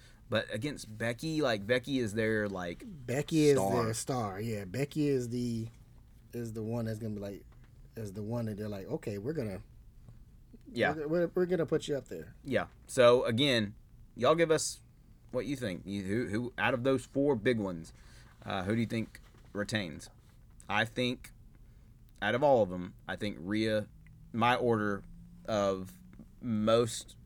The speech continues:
Speaker 1: like, what I
Speaker 2: Most
Speaker 1: think
Speaker 2: likely to retain.
Speaker 1: most likely to retain to least likely would go Rhea, uh, Rollins, Io, Roman.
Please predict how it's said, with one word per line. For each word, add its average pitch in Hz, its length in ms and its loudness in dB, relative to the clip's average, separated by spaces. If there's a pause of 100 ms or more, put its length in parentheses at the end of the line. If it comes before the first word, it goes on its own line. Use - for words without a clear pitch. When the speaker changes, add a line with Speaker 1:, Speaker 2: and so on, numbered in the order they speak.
Speaker 1:
like, 98 260 0
what 101 140 2
I 98 60 6
Speaker 2:
Most 92 140 -2
Speaker 1:
think 123 240 2
Speaker 2:
likely 113 160 -2
to 107 60 -4
retain. 110 200 -2
Speaker 1:
most 117 160 2
likely 117 240 6
to 117 40 2
retain 107 360 0
to 98 120 -6
least 107 280 -4
likely 117 420 2 (340)
would 98 160 -4
go 90 340 0 (180)
Rhea, 139 480 10 (3250)
uh, 92 260 0 (1300)
Rollins, 139 720 2 (1600)
Io, 110 540 6 (640)
Roman. 87 380 -2